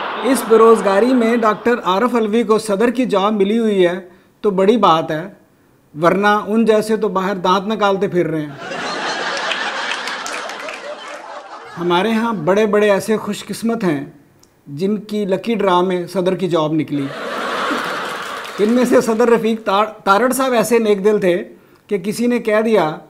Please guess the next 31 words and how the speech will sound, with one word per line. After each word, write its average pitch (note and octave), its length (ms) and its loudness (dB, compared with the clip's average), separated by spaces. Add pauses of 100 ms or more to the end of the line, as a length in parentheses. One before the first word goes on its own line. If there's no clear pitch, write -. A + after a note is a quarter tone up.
(340)
"लगता F3 360 0
है A3 120 2
सदर G3+ 280 -2
साहब F#3 360 -2
गुम F3+ 200 2
हो G3+ 120 2
गए D3+ 140 0
हैं," C#3 300 -8 (540)
तो G#3+ 80 0
वो A#3 140 2
सारा A3 380 0
दिन B3+ 220 2
खुद B3 240 0
को B3+ 160 4 (180)
ढूंढते G#3+ 400 6
रहे। E3+ 240 4 (1800)
और F#3 120 0
सदर F#3 320 2
ममनून G#3+ 600 2
तो A#3 220 -4
ऐसे A3 340 4
सदर G#3+ 260 2
थे F3+ 220 4
कि - 640 -12
वो A3+ 140 4
सदर G#3+ 280 4
होते A3+ 280 6
हुए B3+ 240 8
भी B3 100 4
लगता A3 360 2
था F#3 400 -2